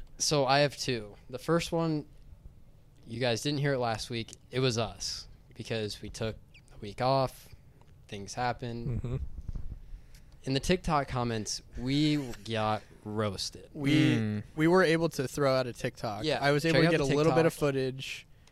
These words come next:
Speaker 1: It
Speaker 2: Threw out a
Speaker 1: did
Speaker 2: TikTok about
Speaker 1: numbies.
Speaker 2: Husker football.
Speaker 3: Did numbies.
Speaker 2: Did, did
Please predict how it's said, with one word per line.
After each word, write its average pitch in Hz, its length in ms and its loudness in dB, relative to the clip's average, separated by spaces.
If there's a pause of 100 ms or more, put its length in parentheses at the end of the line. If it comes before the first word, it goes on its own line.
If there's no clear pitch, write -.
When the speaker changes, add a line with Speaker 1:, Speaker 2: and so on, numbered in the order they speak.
(440)
Speaker 1:
It 127 100 -8
Speaker 2:
Threw 147 120 6
out 135 120 8
a 131 60 0
Speaker 1:
did 120 80 -10
Speaker 2:
TikTok 117 680 -2
about 113 280 0
Speaker 1:
numbies. - 40 -8
Speaker 2:
Husker 135 240 -4
football. - 380 -14 (140)
Speaker 3:
Did 135 140 -4
numbies. 101 580 -2 (400)
Speaker 2:
Did, 156 360 -2
did 156 180 -4